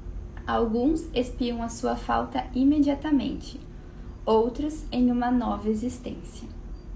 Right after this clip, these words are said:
E então, Kardec coloca um comentário falando o seguinte:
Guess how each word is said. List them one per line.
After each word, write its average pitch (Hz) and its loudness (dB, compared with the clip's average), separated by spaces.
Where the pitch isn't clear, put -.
E 226 2
então, 233 4
Kardec 226 0
coloca 226 0
um 220 0
comentário 226 0
falando 220 0
o 214 0
seguinte: 208 -6